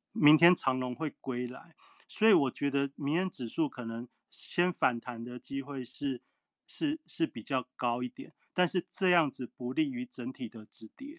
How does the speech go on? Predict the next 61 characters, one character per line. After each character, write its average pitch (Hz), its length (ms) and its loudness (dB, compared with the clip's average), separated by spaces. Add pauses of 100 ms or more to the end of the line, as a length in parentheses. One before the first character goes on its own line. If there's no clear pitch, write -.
我 120 160 -6
的， 120 160 -2
我 120 140 -4
的 117 100 -6
想 120 260 -4
法 113 160 -2
大 120 180 -2
概 120 40 -4
是 117 140 -10
这 - 180 -10
样。 120 100 -10 (340)
那 214 120 10
但 220 200 8
是 214 200 -2 (360)
以 135 200 -8
撑 202 360 0
指 135 220 -8
数 160 220 -4
的 135 140 -2
角 120 220 -10
度 139 200 -6
的 127 100 -10
话， 135 300 -6 (100)
开 151 280 -6
高 139 420 -4
比 120 100 -14
较 139 180 -6
安， 131 260 -8 (420)
大 147 160 2
部 143 120 -8
分 139 240 -6
投 117 200 -10
资 139 140 -8
人 110 140 -8
的 110 140 -10
心 123 280 -6
哦。 113 60 -4
你 120 100 0
看 160 160 8
我 139 60 0
们 123 180 0
今 160 120 0
天 165 160 2
晚 123 180 -4
上 147 300 -2 (380)
会 175 160 -2
听 165 180 -2
聚 160 160 -8
财 131 160 -8
线 147 180 -8
上 139 240 -6
的 120 140 -6
人， 117 260 -10
了 120 140 -4
不 147 160 -4
起 123 200 -10
就 131 140 -4
是 127 280 -2
两 120 240 -6
百 117 200 -6
位， 123 300 -6